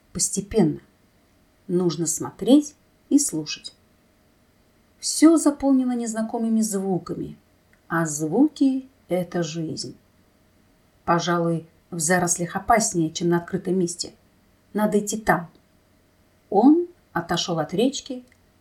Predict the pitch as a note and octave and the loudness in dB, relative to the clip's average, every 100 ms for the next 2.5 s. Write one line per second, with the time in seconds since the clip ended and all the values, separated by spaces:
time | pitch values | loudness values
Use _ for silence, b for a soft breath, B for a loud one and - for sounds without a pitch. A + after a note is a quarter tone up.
0 | - A3+ A3 E4+ E4+ F#3 G3+ A3 G3+ G#3 | -6 -4 -2 -2 -2 -2 -2 -2 -4 -6
1 | F3 D3+ D#3 E3 - _ - - F#3 - | -6 -4 -4 -4 -10 _ -8 -2 -2 -2
2 | E3 - - - | -6 -6 -12 -12